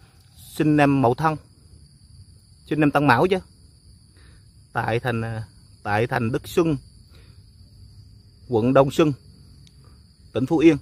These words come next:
Số mộ này thì không có ghi, à, ngày tử, ngày đồ gì nha. Nó bị sức, khuất sâu dưới á, cho nên bố không dám đụng tới những cái phần bia này nha cả nhà.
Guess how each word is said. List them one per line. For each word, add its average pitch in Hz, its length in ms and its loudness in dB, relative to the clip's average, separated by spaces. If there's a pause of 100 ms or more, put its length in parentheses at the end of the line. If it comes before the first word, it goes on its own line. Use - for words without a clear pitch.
(960)
Số 180 140 -6
mộ 135 140 4
này 139 120 4
thì 139 460 4
không 160 200 -4
có 175 100 2
ghi, 180 280 4
à, 156 380 0
ngày 135 180 -2
tử, 131 320 -2
ngày 160 100 0
đồ 131 120 0
gì 127 160 -4
nha. 139 100 -4 (340)
Nó 160 80 -6
bị 139 100 4
sức, - 240 2
khuất 220 180 -2
sâu 160 220 6
dưới 220 140 4
á, 233 60 2 (220)
cho 139 80 -4
nên 143 200 -2
bố 131 120 2
không 160 160 -2
dám 170 140 -2
đụng 123 140 -2
tới 147 180 -2
những 127 120 -2
cái 170 80 -2
phần 113 520 -4
bia 139 180 0
này 123 220 0
nha 123 160 -4
cả 147 60 -8
nhà. 123 160 -6